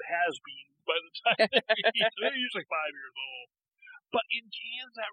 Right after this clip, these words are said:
really doesn't matter. They're perfectly good. They haven't lost any of the flavor they started out with, which with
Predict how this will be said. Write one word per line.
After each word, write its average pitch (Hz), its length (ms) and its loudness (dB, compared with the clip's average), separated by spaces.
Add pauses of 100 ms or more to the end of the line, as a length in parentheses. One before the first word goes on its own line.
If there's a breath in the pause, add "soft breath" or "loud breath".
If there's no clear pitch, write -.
(120)
really 214 160 -6
doesn't 185 400 -2
matter. 202 320 -2
They're 143 240 -8
perfectly 180 640 -8
good. 208 240 -6 (320)
They 160 160 -4
haven't 180 320 0
lost 175 320 0
any 180 240 -10
of 175 80 -20
the 165 160 -12
flavor 170 320 -2
they 175 160 -14
started 175 400 -8
out 196 80 0
with, - 240 -12
which - 160 -18 (240)
with - 80 -20